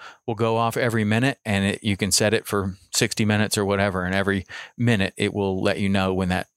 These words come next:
when the top of the minute comes up. So really easy to do this on travel,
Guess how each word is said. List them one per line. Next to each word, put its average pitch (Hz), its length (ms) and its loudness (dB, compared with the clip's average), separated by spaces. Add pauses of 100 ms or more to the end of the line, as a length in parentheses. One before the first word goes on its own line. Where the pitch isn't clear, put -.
when 101 160 -2
the 95 60 -2
top 98 260 0
of 92 60 -2
the 92 40 0
minute 90 360 0 (580)
comes 98 280 0
up. 104 260 0
So 92 320 0 (1080)
really 120 300 0
easy 110 300 0
to 98 80 0
do 104 200 0
this 104 240 2
on 95 180 -2
travel, 123 540 0